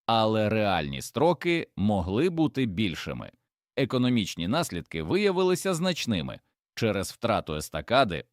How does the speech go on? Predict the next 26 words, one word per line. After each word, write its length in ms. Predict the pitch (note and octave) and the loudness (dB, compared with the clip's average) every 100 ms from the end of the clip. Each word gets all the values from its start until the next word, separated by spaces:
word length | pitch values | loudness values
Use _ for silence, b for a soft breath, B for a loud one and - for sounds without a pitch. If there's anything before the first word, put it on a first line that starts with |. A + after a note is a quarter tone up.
| - | -10
завод 520 | F#2 B2 B2 G3 F#3 | 0 2 4 2 0
не 140 | G3+ | -2
міг 200 | G3 G3+ - | 0 0 -2
відвантажувати 880 | F#3 F3+ F3 D3 C3 A#2+ A#2 A2+ | -4 -2 0 4 4 4 0 0
пальне, 460 | A2+ A#2 A2+ F#2+ A#1+ _ | 0 2 2 0 -4 _
а 160 | - F2+ | -4 -2
це 220 | - D#3 | 0 -2
порушило 540 | F3+ E3 D#3+ - E3 D#3 | 0 0 0 0 2 2
графік 380 | B2+ A#2 G2 | 4 2 -2
поставок 680 | - E2+ - C#3 D3 C#3+ - _ _ - | -4 -6 0 4 4 2 -2 _ _ -4
на 200 | C#3 F#3 | 0 0
склади 580 | - G2 D#2+ C#2+ F2 G2+ - | 0 -2 -2 -2 -4 -4 -6
і 100 | D3 | -4
бази 380 | G#2 D2+ D2 F2 | 0 -2 -2 -4
зберігання. 720 | E2+ A2+ B2 C3 G#2+ C2+ - _ _ | -2 0 2 2 0 -4 -10 _ _
Унаслідок 680 | - G#3+ F#3 B2+ F2 D#2+ D2+ | 0 2 2 0 -2 -4 -4
пошкодження 880 | B2 A#2+ - E3+ A2+ F2+ D2+ C2+ B1+ _ - | -2 -2 0 0 0 -2 -4 -6 -8 _ 2
елоу 520 | E3+ D3 F2+ C#2+ C2+ - | 4 4 2 -2 -4 0
А 120 | A#2+ | 2
В 180 | A2+ A2 | 2 -2
Т 280 | - A#2 | 0 -2
шість 440 | F#2+ - F3 - - | -2 -4 -4 -6 -10
зупинилося 760 | A#2 A2+ D#3+ F#3 G#3 G#3+ G#3 G3 | -6 -4 -2 0 2 2 0 0
виробництво 800 | F3+ E3+ B2 A#2 B2 - D#3 - | 0 2 2 2 0 -2 -2 0
основних 560 | B2+ B2+ A2 F#2 F2 | 0 0 0 0 -4
фракцій, 600 | - - A2 - - B1+ | -4 0 0 0 -8 -12